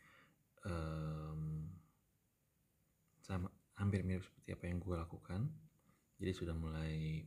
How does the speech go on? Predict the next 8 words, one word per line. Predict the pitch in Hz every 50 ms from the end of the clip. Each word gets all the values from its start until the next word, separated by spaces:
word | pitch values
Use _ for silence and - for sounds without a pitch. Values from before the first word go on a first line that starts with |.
| - -
mendekati | 135 113 85 85 82 - - 80 - - - 85 82 78 - - - - - - - - - - _ _ _
Hajar | - 92 87 87 85 82 82
Aswad, | - - 98 107 - - - - - _ _ _ _ -
kita | - - - - 92
menyisir | 90 92 92 92 87 87 - - 90 87 82 80 95
dari | 85 80 80 80 80 82 80 - - _ _ _ _ _ - -
pelan-pelan | - - 90 85 80 80 87 85 82
masuk | 85 82 - - -